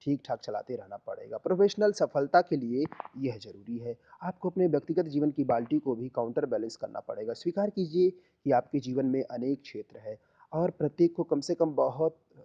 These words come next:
कुछ ध्यान दिए जाने की ज़रूरत है, क्योंकि आप महसूस करते हैं कि आपका एक जीवन है। अगर आप किसी एक को छोड़ देते हैं, तब आपको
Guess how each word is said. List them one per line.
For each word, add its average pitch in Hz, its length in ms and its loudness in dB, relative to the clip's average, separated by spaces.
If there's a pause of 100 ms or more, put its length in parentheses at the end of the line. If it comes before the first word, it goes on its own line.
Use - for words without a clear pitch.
कुछ 208 180 0
ध्यान 113 260 -4
दिए 110 180 -8
जाने 110 260 -6
की 156 140 -6
ज़रूरत 165 420 2
है, 113 60 -8
क्योंकि 139 280 0
आप 123 300 6
महसूस 123 360 -4
करते 135 260 0
हैं 135 80 2
कि 131 100 -2
आपका 120 260 2
एक 135 120 0
जीवन 120 380 -2
है। 107 160 -12 (380)
अगर 120 200 -4
आप 123 200 2
किसी 135 360 -2
एक 147 60 -2 (100)
को 170 60 0
छोड़ 123 260 -4
देते 107 240 -10
हैं, 104 280 -14 (320)
तब 147 120 0
आपको 165 440 0